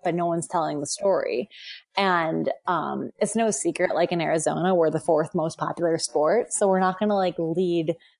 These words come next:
the nighttime news. However, like, we have our own media outlets on our channels and on their website. So let's share what they're doing in the community. Let's share what good guys, um, what great of guys they are. Like, let's share that our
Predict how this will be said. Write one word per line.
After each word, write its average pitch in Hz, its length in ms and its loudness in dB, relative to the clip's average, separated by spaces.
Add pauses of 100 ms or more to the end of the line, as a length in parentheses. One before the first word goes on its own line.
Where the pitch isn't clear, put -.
(120)
the 185 80 2
nighttime 165 500 0
news. 156 500 -2 (440)
However, 185 480 2
like, 165 240 -2
we 170 160 0
have 170 180 2
our 165 140 0
own 190 240 0
media 160 260 0
outlets 156 380 0
on 143 80 -4
our 147 120 -4
channels 233 560 0
and 175 80 0
on 160 120 0
their 160 120 0
website. 170 640 0 (360)
So 165 500 2
let's 185 240 0
share 196 260 0
what 202 140 2
they're 170 100 0
doing 165 160 0
in 165 80 -2
the 151 60 -6
community. 165 440 -2
Let's 160 200 -2
share 180 320 0
what 175 180 0
good 156 200 -2
guys, 156 380 -2 (400)
um, 156 240 -4
what 170 180 -2
great 170 220 -2
of 165 80 -4
guys 151 260 -2
they 143 140 -2
are. 147 220 0
Like, 160 220 -2 (360)
let's 180 120 -2
share 180 360 0
that 165 80 0
our 170 260 0